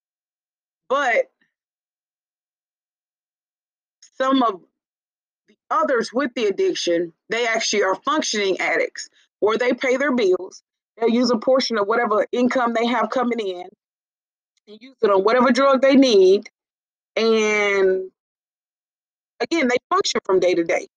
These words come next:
You got your functioning addicts and you got your non-functioning addicts. And that's,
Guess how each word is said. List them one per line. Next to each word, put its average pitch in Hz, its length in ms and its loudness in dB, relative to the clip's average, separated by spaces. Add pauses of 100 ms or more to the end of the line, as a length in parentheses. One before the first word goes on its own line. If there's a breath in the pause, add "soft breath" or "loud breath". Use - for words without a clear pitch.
(920)
You 220 120 -2
got 185 260 0
your 202 120 0
functioning 339 580 0
addicts 330 420 -2
and 269 120 2
you 277 120 0
got 254 240 -4
your 269 80 0
non-functioning 185 760 -4
addicts. - 420 -20 (320)
And 185 120 -8
that's, 247 260 -2